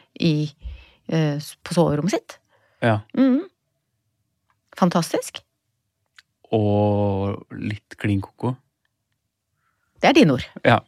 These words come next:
Speaker 1: Ja.
Speaker 2: Eh, og så blir det jo også verre og verre.
Speaker 1: Ja.
Speaker 2: Det eskalerer. Det ligner jo også på seriemordere vi har pratet om
Speaker 1: Mhm.
Speaker 2: før.
Speaker 1: Mhm.
Speaker 2: Ja,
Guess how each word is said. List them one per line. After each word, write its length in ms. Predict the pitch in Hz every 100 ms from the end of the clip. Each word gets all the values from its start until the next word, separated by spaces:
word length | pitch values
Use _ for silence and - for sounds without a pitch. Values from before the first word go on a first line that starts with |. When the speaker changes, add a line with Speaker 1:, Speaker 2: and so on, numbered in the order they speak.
| _
Speaker 1:
Ja. 80 | - - - - - -
Speaker 2:
Eh, 540 | - 143 143 139 139 - - _ - - 202 -
og 80 | 160
så 140 | 180 156
blir 220 | 147 131
det 60 | 151
jo 80 | 156
også 280 | - 151 147 -
verre 380 | 123 117 107 117
og 60 | 117
verre. 300 | 101 - 202 - - - - -
Speaker 1:
Ja. 100 | -
Speaker 2:
Det 80 | 139
eskalerer. 500 | 131 143 120 101 160
Det 120 | 160 131
ligner 220 | 127 127
jo 60 | 131
også 240 | - - 202
på 220 | 165 139
seriemordere 540 | - 120 110 104 98
vi 80 | 98
har 80 | 101
pratet 240 | 113 101
om 80 | 92
Speaker 1:
Mhm. 60 | 82
Speaker 2:
før. 160 | 156 196 _ -
Speaker 1:
Mhm. 300 | 226 240 220 247 _ _
Speaker 2:
Ja, 200 | 131 113